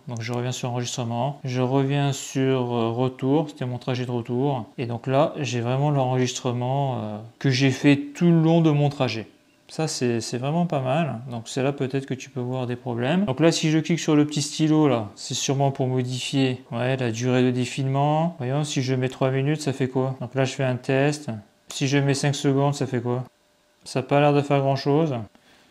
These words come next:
Donc, je vais laisser ça sur trente secondes. Je pense que ça, c'est important lorsque tu définis les paramètres d'enregistrement. Donc là, ce que je vais faire, c'est exporter. Donc là, je peux exporter en P D F.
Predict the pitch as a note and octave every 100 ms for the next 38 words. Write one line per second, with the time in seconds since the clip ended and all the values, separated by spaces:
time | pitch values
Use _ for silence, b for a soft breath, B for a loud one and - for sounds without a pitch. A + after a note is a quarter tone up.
0 | b b A#2+ - C3 C3+ D#3 D3+ D3 C3+
1 | C#3+ - C3 C3 D3 C3+ G#2 - _ -
2 | B2 C3+ C#3 C3+ C#3 B2+ C3 C#3+ C#3 C3
3 | B2+ C3 B2+ B2 C3 B2 A#2+ A#2+ B2 A#2+
4 | A#2 - A#2 A#2+ F3 B B B A#2+ E3+
5 | E3 D3 D3 D#3+ D3+ C3+ C#3 - C3 C#3+
6 | F3+ - - A#2 C#3+ D3 C#3+ B2+ - C3+
7 | D3 C3+ B2+ C3 B2+ B2+ B2 C#3+ D3+